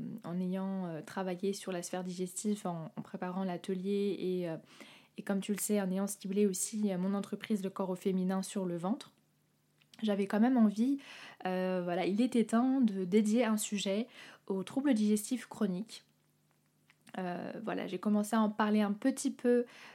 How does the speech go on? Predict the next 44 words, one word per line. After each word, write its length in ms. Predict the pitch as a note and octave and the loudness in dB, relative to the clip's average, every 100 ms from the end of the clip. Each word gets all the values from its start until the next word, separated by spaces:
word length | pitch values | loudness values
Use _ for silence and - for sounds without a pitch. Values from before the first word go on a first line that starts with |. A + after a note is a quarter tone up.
| - G#3 | -8 -4
euh, 200 | F#3+ F3+ | -2 0
déjà, 720 | G#3 G#3+ G3+ G#3+ G#3+ A3 - | 4 4 4 2 2 2 -2
euh, 220 | F3+ E3+ E3 | -6 -8 -8
sur 200 | - G#3 | -6 -2
mon 140 | G3+ | -2
Instagram, 640 | F#3+ - F#3+ F#3 F#3+ F#3+ F#3+ | -4 -6 -10 -8 -6 -4 -6
sur 140 | G3 | -6
mon 160 | F#3 F3+ | -6 -6
site 240 | - G3 | -10 -10
ou 120 | F#3 G3 | -6 -4
autre, 260 | G3+ - | -4 -8
notamment 380 | F#3 F#3 F#3 G3 | -8 -6 -4 -4
à 40 | G3 | -4
travers, 460 | G3 F#3 F#3 F3+ | -6 -4 -4 -4
euh, 80 | F3 - - - - | -8 -10 -18 -14 -4
mon 160 | G3 | 0
histoire, 580 | G3+ G#3 - G#3+ G#3 G#3 | 0 0 0 0 0 0
mon 80 | G3 | -4
partage 320 | F#3+ G#3 G3+ | -6 -4 -4
d'expérience, 800 | F#3 F3+ - F3+ F3+ F3+ G#3 - | -4 -8 -8 -8 -6 -6 -8 -10
euh, 140 | - - - | -10 -10 -12
voilà, 220 | - E3 - - | -14 -14 -10 -2
quelques 300 | A3+ G#3+ A3+ | -2 0 0
lignes 340 | G#3+ A3 G#3+ | 4 6 4
en 60 | F#3+ | 2
tout 160 | G3+ | -8
cas 180 | - G3+ | -8 -8
sur 160 | G3+ G#3 | -8 -10
ce 60 | |
que 100 | - | -8
j'ai 100 | F#3+ | -6
pu 140 | F#3 A3 | -2 -2
expérimenter. 800 | G#3+ - G3+ F#3+ F3 - G3+ - - - - - - _ _ F#3+ | -2 -2 -2 -2 -6 -6 -8 -10 -20 -20 -20 -20 -20 _ _ -6
Euh, 320 | F3 D#3 D3+ | -6 -6 -8
et 80 | E3+ | -6
moi, 160 | F3 G#3 | -2 -2
ce 80 | G#3 | -2
qui 160 | G3+ | -4
a 100 | F3+ | -4
pu 220 | F3 - | -6 -8
aussi 240 | F#3+ F#3 G#3 | -6 -4 -4
m'apporter 440 | F#3 F3+ F3 G#3 | -4 -6 -8 -6
du 120 | F#3+ | -4
bien-être. 480 | F#3 F3 F3+ A#3+ - | -6 -6 -4 -4 -6